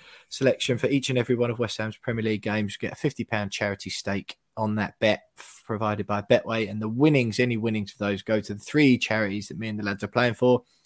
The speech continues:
I'm playing for the Bobby Moore Fund. James is playing for the G T thirty-eight Dylan Tombidis Foundation, and Reese, uh, has been playing for Isla's Fight so far this season. Um, yes, it's great to have those. Have you got the running totals there, Jonesy? Can I,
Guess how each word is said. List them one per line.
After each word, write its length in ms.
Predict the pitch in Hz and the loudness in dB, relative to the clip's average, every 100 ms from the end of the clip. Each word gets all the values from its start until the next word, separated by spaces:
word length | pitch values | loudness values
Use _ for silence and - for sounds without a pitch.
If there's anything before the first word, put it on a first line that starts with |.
| _ | _
I'm 120 | 139 127 | -6 0
playing 200 | 120 113 | 0 0
for 40 | |
the 80 | 123 | 2
Bobby 240 | 135 110 | 2 2
Moore 200 | 110 110 | 0 -2
Fund. 400 | - 110 110 107 _ - - _ | 0 0 0 -4 _ -20 -20 _
James 400 | - 117 113 101 | 2 4 4 0
is 160 | - - | -4 -6
playing 240 | 107 104 | -2 -2
for 80 | 101 | -4
the 80 | 110 | -2
G 180 | 110 107 | 0 0
T 180 | 110 | -2
thirty-eight 640 | 101 113 107 - 107 107 - | -2 -2 -2 -2 -2 -2 -2
Dylan 320 | 113 107 104 | -2 -2 -4
Tombidis 560 | 117 107 123 123 120 - | -4 2 4 4 2 -2
Foundation, 720 | 110 110 117 110 - 110 98 | -4 -4 -4 -4 -4 -6 -6
and 160 | 101 98 | -6 -4
Reese, 340 | 107 101 - - | -4 -4 -8 -10
uh, 300 | 104 98 95 | -8 -6 -6
has 140 | 110 - | -8 -8
been 160 | 104 | -8
playing 240 | - 107 101 | -2 -2 -2
for 120 | 101 | 6
Isla's 300 | 127 131 120 | 10 12 10
Fight 280 | - 123 120 - - - - - - | 6 4 4 0 -14 -18 -18 -18 -2
so 300 | - 170 147 | 12 12 12
far 360 | 147 143 131 139 | 10 10 10 10
this 240 | 151 - | 8 8
season. 580 | - 147 139 143 143 131 | 8 8 8 6 6 4
Um, 560 | 127 127 127 123 123 113 | 2 2 2 0 -2 0
yes, 280 | 131 98 - | 2 2 0
it's 100 | - | -10
great 240 | - 117 104 | -4 -2 -2
to 100 | 110 | -6
have 100 | 110 - | -6 -4
those. 240 | 117 113 | -4 -2
Have 100 | 139 | 2
you 80 | 180 | 8
got 220 | 262 285 | 8 8
the 80 | 214 | 6
running 320 | 240 233 226 | 6 4 0
totals 420 | - 226 208 208 | 4 4 4 2
there, 160 | 220 214 | 2 2
Jonesy? 400 | 214 214 214 233 | 0 -2 -2 -2
Can 160 | 202 | 0
I, 120 | 214 | 0